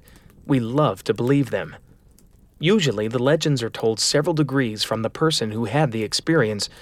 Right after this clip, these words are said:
and are manipulated in the direction of the intended audience. Some stories are so common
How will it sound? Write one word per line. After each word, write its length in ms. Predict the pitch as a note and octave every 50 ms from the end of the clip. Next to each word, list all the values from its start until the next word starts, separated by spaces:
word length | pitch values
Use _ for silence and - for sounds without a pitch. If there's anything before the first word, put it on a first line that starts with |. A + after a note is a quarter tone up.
| - - - - - - -
and 100 | D3+ D3+
are 60 | C#3
manipulated 720 | D3 D#3 E3+ F#3 G3+ - - A#2 A2+ A2+ A2 A2 A#2+ B2+
in 80 | C#3 B2
the 80 | A#2 A#2
direction 580 | A2 B2+ A#2 C3+ D#3 E3 - - - B2 B2
of 140 | B2 B2+ A2+
the 140 | B2 A#2+ A#2+
intended 480 | A#2 A2+ - - D3 D3+ D#3 D#3+ D#3 -
audience. 560 | C#3 C3+ C3 - A2 G2 F#2 F2 - - - - _ _ _ _ _ _ _ _ _ _ _ _ _ _
Some 260 | - - D3+ C3+ C3
stories 480 | B2 - - C3+ B2 B2+ C3+ D3+ D3+ C3+
are 80 | A2+ G#2
so 240 | - - D3 D#3 D#3 D3+
common 500 | - - D3+ E3+ E3 A2 G2 G2+ F#2+ -